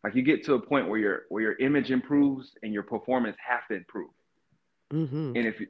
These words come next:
Speaker 1: and if you're still doing that same thing that you did in the,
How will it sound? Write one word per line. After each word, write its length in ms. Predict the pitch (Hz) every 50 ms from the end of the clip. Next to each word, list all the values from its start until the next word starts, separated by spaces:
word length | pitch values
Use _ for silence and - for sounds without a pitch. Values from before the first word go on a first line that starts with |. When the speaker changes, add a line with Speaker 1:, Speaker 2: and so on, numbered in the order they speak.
| - -
Speaker 1:
and 160 | 95 120 120
if 80 | 117 -
you're 140 | 117 113 107
still 440 | - - - 151 156 147 135 120
doing 280 | 110 131 135 131 127 123
that 180 | 113 104 - -
same 380 | - 127 120 120 117 113 107
thing 500 | - 123 127 127 120 110 101 95 95 92 _ _ _
that 200 | - 98 - -
you 60 | 110 98
did 180 | 107 110 104
in 100 | 98 101
the, 80 | 92